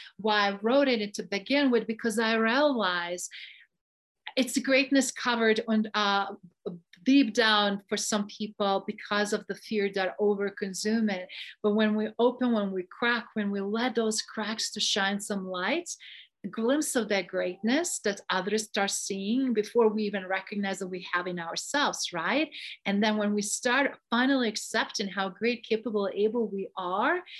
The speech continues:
and leverage and utilize that for greater good, that is where magic happens. And isn't it the most satisfying from educator standpoint or innovator or someone like yourself to see that unfold?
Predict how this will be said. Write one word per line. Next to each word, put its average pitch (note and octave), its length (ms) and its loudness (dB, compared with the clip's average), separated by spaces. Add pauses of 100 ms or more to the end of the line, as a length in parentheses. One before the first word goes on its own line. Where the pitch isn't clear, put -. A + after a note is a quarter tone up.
(200)
and G#3 180 2
leverage C4+ 400 2
and A#3 80 4
utilize A3+ 460 0
that G3+ 160 -6
for F3+ 180 -8
greater G3+ 480 0
good, A3+ 420 -2 (340)
that F4+ 100 0
is D#4 220 0
where A#3 120 2
magic F#3 580 -2
happens. - 600 -10 (360)
And G#3+ 120 2
isn't F#4 200 2
it E4 120 2
the A3 100 4
most G3+ 520 0
satisfying A3+ 920 2 (540)
from G3+ 360 0 (180)
educator A3+ 560 2
standpoint A3 760 0 (100)
or F#3+ 400 0 (140)
innovator A3+ 840 4 (160)
or G3+ 340 0
someone A3 460 0
like G3 240 -4
yourself B3 720 2
to A3+ 100 -4
see C4+ 600 2
that G3 260 0
unfold? - 640 -8